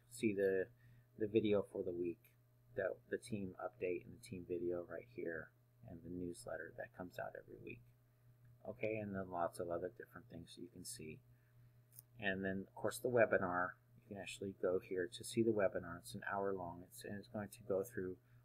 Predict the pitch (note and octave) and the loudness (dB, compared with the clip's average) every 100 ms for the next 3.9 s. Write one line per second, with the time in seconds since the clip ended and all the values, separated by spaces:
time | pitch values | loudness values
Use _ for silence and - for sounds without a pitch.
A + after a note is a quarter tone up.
0 | - A#2+ D#3+ C3+ C3 - A2+ A2 - A2+ | 0 8 10 10 6 10 12 12 8 -6
1 | - - G2+ F2 - - - - F2 D#2+ | -8 -4 -2 -2 -4 -12 -14 -10 -4 -4
2 | D#2 - - - _ - - - G2+ F#2 | -4 -10 -18 -20 _ -20 -8 2 2 2
3 | F#2+ F2 E2+ - - - F#2+ F2 E2 | 0 0 -2 -4 -12 0 2 2 0